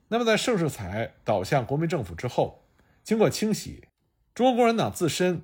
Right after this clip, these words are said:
在新疆的影响基本上丧失殆尽。但是当中国共产党再次踏入新疆的时候，所面临的局势不仅相对单纯，而且从多方面继承了国民政府所留下来的政治遗产，其中有正面的遗产，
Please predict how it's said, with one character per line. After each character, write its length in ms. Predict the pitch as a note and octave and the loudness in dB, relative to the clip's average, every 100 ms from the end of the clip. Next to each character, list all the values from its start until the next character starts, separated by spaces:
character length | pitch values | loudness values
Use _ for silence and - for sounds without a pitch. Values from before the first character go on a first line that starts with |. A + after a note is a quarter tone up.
| - | -2
在 140 | D#3+ | -2
新 220 | B2 F#3 | 0 -2
疆 100 | F#3 | 0
的 80 | E3 | 0
影 180 | G#2 D3+ | -2 -4
响 280 | D3+ - - - | -6 -8 -16 -8
基 160 | F#3 | -4
本 180 | D3+ - | -2 -4
上 160 | F2+ D#2+ | -6 -6
丧 220 | - G#2+ | -4 -4
失 100 | A2 | -4
殆 140 | F2 | -8
尽。 260 | D#2 A#2 - _ _ _ _ _ _ _ _ _ | -8 -10 -10 _ _ _ _ _ _ _ _ _
但 160 | C4+ A#3+ | 8 8
是 60 | G#3 | 8
当 280 | G#3+ A3 G#3 | 6 6 2
中 120 | A#3 | 0
国 80 | A3+ | 2
共 120 | G#3 | 4
产 100 | F#3+ | 6
党 160 | F3+ G#2+ | 4 2
再 240 | - A3 | 6 6
次 140 | C3+ C3 | 4 -2
踏 220 | - F3 | 2 2
入 100 | G2+ | 2
新 220 | - D3+ | -2 -2
疆 160 | C#3+ B2 | 0 -2
的 40 | |
时 140 | F2+ | -6
候， 220 | - - - _ _ _ _ | -14 -18 -20 _ _ _ _
所 180 | - C#3 | 0 2
面 240 | A3 D#3+ | 4 4
临 80 | D3 | 2
的 120 | C#3+ | 0
局 200 | - C3 | -2 -2
势 380 | D3 B2+ - _ _ - | 0 -2 -6 _ _ 0
不 120 | A#3 | 2
仅 300 | C3 F#2+ - | 2 -2 -6
相 220 | - F3 | -4 0
对 100 | E3+ | 2
单 180 | G#2 F3 | 2 2
纯， 220 | E3+ - - _ _ _ - | 2 -6 -14 _ _ _ 6
而 120 | A3 | 8
且 100 | F#3+ | 8
从 180 | D#3 E3+ | 6 4
多 200 | A#3 A#3 | 6 6
方 180 | A3 | 6
面 320 | G#3 D3 F#2 _ - | 2 0 -4 _ -2
继 200 | B3 G3 | 2 2
承 180 | A#2+ | 2
了 80 | B2 | 0
国 140 | - C3 | 0 0
民 100 | D#3+ | 0
政 180 | D#3 | -2
府 280 | G2+ E2 D2 | -2 -10 -16
所 180 | - G#2 | -6 -4
留 200 | F#2+ A#2+ | -2 0
下 120 | C#3+ | 2
来 120 | A#2+ F2 | 2 0
的 120 | F2 | -4
政 160 | D3+ | -2
治 120 | G#2+ E2+ | -2 -4
遗 100 | A2+ | -8
产， 180 | - - _ _ _ _ _ _ - - | -12 -20 _ _ _ _ _ _ -20 -4
其 160 | - | 2
中 120 | A#3+ A#3+ | 4 6
有 120 | A#2 | 6
正 200 | - A3+ | 4 4
面 120 | C3+ | 2
的 80 | F#2 | -2
遗 140 | F#2+ | -6
产， 280 | A2 A2 - | -8 -10 -14